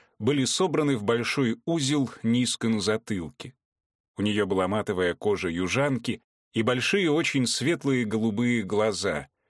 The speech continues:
однотонные, как бледное зимнее небо. Она была высокоросла, статна, с пропорциональной грудью.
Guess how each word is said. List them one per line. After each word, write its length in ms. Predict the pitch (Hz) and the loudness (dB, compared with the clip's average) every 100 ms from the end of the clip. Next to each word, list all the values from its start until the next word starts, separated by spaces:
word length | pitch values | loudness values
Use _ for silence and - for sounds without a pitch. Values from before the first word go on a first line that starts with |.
| _ _ - | _ _ -6
однотонные, 720 | 92 98 156 147 107 90 85 | -2 -2 0 0 0 -2 -2
как 280 | 95 85 82 | -4 -4 -2
бледное 540 | 120 131 107 110 98 | -2 0 -2 -2 -2
зимнее 560 | 87 101 101 92 92 95 | -4 -4 -2 -2 -2 -2
небо. 440 | 90 80 65 - _ _ _ _ _ - | -4 -6 -8 -14 _ _ _ _ _ -4
Она 240 | 107 127 | -2 0
была 300 | 104 110 98 _ _ _ - | 0 0 -2 _ _ _ -6
высокоросла, 960 | 101 - 92 92 131 147 - 113 101 _ _ _ | -2 0 0 2 2 0 0 -2 -2 _ _ _
статна, 800 | - - - 139 143 131 113 90 _ _ | -6 -4 0 0 0 -2 -4 -4 _ _
с 140 | - - | -8 -2
пропорциональной 1040 | 120 120 110 - 120 131 127 117 113 101 | -2 0 0 0 0 0 0 0 0 0
грудью. 600 | 101 104 90 73 65 | 0 0 -2 -4 -10